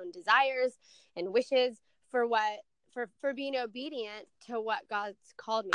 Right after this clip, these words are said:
to. And not that it's not amazing and fun, and a lot of days it is, but it's just, life's hard.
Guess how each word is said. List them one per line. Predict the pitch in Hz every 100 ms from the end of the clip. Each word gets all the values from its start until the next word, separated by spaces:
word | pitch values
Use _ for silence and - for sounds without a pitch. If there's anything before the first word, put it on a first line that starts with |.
| -
to. | 220 185
And | 254
not | 285 302 330
that | 294
it's | 294 -
not | 311 277
amazing | 254 254 247 247 240
and | 220 277
fun, | 277
and | 233 202
a |
lot | 202 -
of | 214
days | 226 214 202
it | 202
is, | 233 190 202 - _ _ _ _ _ _
but | 233
it's | 269 -
just, | 311 294
life's | 208 226 349 -
hard. | 294 - 233